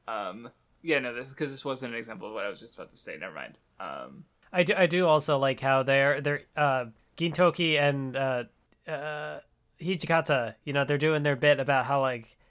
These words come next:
Speaker 2: you know, they hate each other. And so, um,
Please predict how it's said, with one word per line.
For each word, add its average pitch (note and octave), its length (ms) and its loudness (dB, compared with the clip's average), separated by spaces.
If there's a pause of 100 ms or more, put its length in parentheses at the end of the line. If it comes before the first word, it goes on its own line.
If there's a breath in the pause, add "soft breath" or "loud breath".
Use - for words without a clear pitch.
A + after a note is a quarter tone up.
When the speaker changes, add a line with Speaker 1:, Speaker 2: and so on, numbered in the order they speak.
(120)
Speaker 2:
you D#3 120 -2
know, B2+ 160 -2
they C#3+ 100 0
hate F#3 160 10
each D3 160 2
other. A#2 300 0
And A#2 120 -8
so, B2+ 440 0 (320 soft breath)
um, B2+ 440 -2